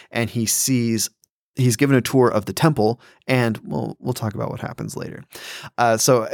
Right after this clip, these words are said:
when he's going through the temple, he describes the east gate, giving a description of its great size, the outer court covered in pavement along the gates. He sees the north and the south gates. They are of the same size and with ac-,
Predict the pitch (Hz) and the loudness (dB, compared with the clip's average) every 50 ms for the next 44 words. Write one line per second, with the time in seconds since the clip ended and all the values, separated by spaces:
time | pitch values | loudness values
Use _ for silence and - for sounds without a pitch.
0 | 170 151 160 151 151 160 139 127 175 185 202 208 196 208 196 190 185 - 135 127 | 2 4 4 6 6 4 4 4 4 4 4 4 2 4 4 4 4 4 0 2
1 | 139 131 110 123 127 127 117 - - 131 120 113 107 107 104 - - - 113 110 | 2 2 2 2 2 2 2 2 2 2 2 4 2 2 0 -2 -4 -4 -4 -4
2 | - 135 143 151 156 - - - 170 170 190 226 226 - _ _ _ - 127 127 | -2 0 0 0 0 -2 0 2 4 4 4 4 2 -4 _ _ _ 0 0 2
3 | 117 120 120 113 113 110 - - - - 131 127 127 - 135 120 104 113 - - | 2 2 2 2 0 -2 -2 -4 -4 -2 -2 -2 -2 0 -4 -2 -4 -4 -8 -4
4 | - 120 127 131 123 - - 123 123 131 139 151 147 - - 120 - - - 123 | 0 0 0 0 0 0 2 2 2 2 2 0 -2 -6 -6 -8 -6 0 2 2
5 | 147 160 160 - - - 139 156 185 180 - - - - 127 123 123 127 127 - | 2 2 0 -2 0 2 2 2 2 2 -4 -12 -2 0 0 2 4 4 2 2
6 | - 117 110 107 101 - - 131 139 151 151 175 180 185 185 - - - - 101 | 2 -2 -2 -2 -2 -4 0 2 4 4 4 2 0 0 0 -2 -8 -8 -6 -4
7 | 95 92 104 101 - - - - 113 151 190 190 - - - - _ - - - | -4 -4 -4 -6 -8 -8 -6 -2 -2 -2 -2 0 -2 -4 -4 -4 _ -8 -4 -2
8 | - 127 117 107 - 113 107 107 107 120 139 147 143 - - - 123 113 104 95 | 0 0 0 0 0 -2 0 2 4 4 4 4 2 0 -8 -6 -4 -2 -2 0
9 | - - 113 117 127 131 - - 143 143 143 143 - - _ - - - - - | 0 2 2 2 2 0 0 2 2 2 2 2 0 -6 _ -12 -16 -14 -14 -14
10 | - - - 123 117 113 104 101 101 110 107 - - 131 131 131 123 110 - - | -16 -4 0 2 4 4 4 2 2 0 -2 0 2 2 2 2 2 0 2 2
11 | 127 131 139 139 139 123 - 104 107 101 - - - 113 117 117 - - | 4 4 4 4 2 0 -2 -4 -6 -6 -6 -4 -2 -2 -2 -2 -4 -14